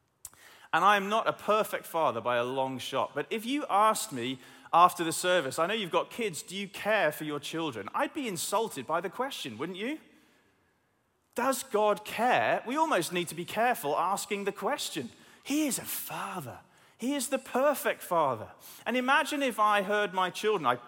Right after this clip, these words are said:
passed one of their bedrooms and two of them were in there talking, and they were talking about things they were frightened about or things that they couldn't do and they needed help. And one of them said to the other, "Well, why don't you ask Dad?" Imagine if one of the, I overheard one of them saying, "I don't think he cares about that kind of stuff."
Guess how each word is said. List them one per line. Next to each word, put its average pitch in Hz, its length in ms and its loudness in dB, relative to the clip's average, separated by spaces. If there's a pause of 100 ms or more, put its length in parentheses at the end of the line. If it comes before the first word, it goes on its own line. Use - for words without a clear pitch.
(120)
passed 185 300 0
one 175 120 0
of 160 80 -2
their 160 100 4
bedrooms 147 460 0
and 135 100 -8
two 202 220 -2
of 180 120 -2
them 175 220 -4
were 180 120 0
in 202 120 -2
there 151 140 0
talking, 180 560 -4 (320)
and 165 100 -2
they 180 80 4
were 180 80 2
talking 220 380 -2
about 165 180 0
things 190 260 -6
they 180 140 0
were 175 140 0
frightened 170 720 -4
about 107 400 -4
or 135 180 -4 (320)
things 202 320 -4
that - 140 -4
they 175 120 0
couldn't 196 420 -4
do 202 240 -2
and 151 100 -2
they 151 100 -2
needed 165 280 -4
help. 175 380 0
And 151 120 -6
one 202 160 2
of 196 40 -4
them 202 140 -4
said 202 240 -2
to - 80 -8
the 185 100 0
other, 190 120 0
"Well, 170 140 0
why 180 180 2
don't 202 160 -2
you 185 160 -2
ask 180 280 2
Dad?" 190 380 2 (220)
Imagine 302 400 -2
if 269 100 -4
one 247 160 2
of 208 120 4
the, 208 100 -4
I 208 160 2
overheard 233 480 2
one 202 80 0
of 175 60 -2
them 180 120 -4
saying, 185 240 -4
"I 175 80 0
don't 185 240 -6
think 175 180 -10
he 185 120 -14
cares 220 340 -6
about 113 220 -6
that 101 160 -8
kind 110 200 -8
of 113 60 -18
stuff." - 420 -16